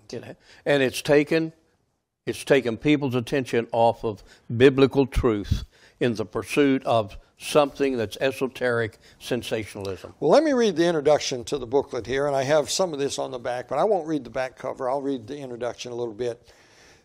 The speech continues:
Speaker 2: Since the forties, since the nineteen forties, that's really the beginnings
Speaker 1: Mm-hmm.
Speaker 2: of this, and I'm gonna, I'll prove that. Since the forties, people have been fascinated with U F O phenomenon.
Speaker 1: <laughs>
Speaker 2: Not the Bible, U F O phenomenon.
Speaker 1: Yep.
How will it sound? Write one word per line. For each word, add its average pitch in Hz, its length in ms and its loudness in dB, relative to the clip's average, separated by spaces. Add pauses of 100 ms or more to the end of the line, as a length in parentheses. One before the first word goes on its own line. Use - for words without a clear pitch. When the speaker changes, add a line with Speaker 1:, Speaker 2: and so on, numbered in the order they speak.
Speaker 2:
Since 302 360 4
the 196 120 0
forties, 139 600 0
since 147 260 -12
the 165 100 -8
nineteen 214 400 -4
forties, 131 520 0
that's 196 280 4
really 208 500 6
the 123 100 -4
beginnings 123 520 -4
Speaker 1:
Mm-hmm. 104 60 -12
Speaker 2:
of 92 80 -14
this, - 500 -12
and 117 120 -8
I'm 135 120 0
gonna, 143 160 -4
I'll 127 160 2
prove 135 320 -2
that. 98 260 -10 (680)
Since 330 320 6
the 233 140 6
forties, 214 460 6
people 269 360 4
have 185 240 2
been 170 160 0
fascinated 127 960 -6
with 135 380 -2 (300)
U 151 360 0
F 151 160 -2
O 226 160 0
phenomenon. 101 720 -14 (160)
Speaker 1:
<laughs> - 160 -16
Speaker 2:
Not 208 280 4
the 262 80 8
Bible, 185 540 6 (120)
U 196 280 6
F 180 120 4
O 233 160 10
phenomenon. 104 720 -4
Speaker 1:
Yep. 90 80 -20